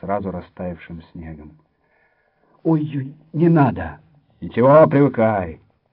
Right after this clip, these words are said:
пригодится". Зоська повязала тёплый серый платок,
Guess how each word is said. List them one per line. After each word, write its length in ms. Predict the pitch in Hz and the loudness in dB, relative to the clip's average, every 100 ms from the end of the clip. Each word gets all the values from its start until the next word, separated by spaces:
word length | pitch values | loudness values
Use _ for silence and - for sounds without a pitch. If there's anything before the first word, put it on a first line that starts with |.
| _ _ _ _ | _ _ _ _
пригодится". 720 | 139 110 98 95 - - - - _ _ _ _ _ _ _ _ _ _ _ _ _ _ _ _ _ _ _ _ _ _ _ | -8 -6 -4 -6 -10 -18 -18 -20 _ _ _ _ _ _ _ _ _ _ _ _ _ _ _ _ _ _ _ _ _ _ _
Зоська 480 | 98 101 175 156 156 | -8 2 2 2 -6
повязала 580 | - 139 139 123 143 131 | -4 -2 0 0 0 0
тёплый 560 | 127 139 135 107 98 - - | -4 -4 -4 -4 -10 -10 -6
серый 280 | 113 104 | -4 -4
платок, 680 | 104 92 85 117 123 127 - | -10 -12 -10 -6 -6 -8 -20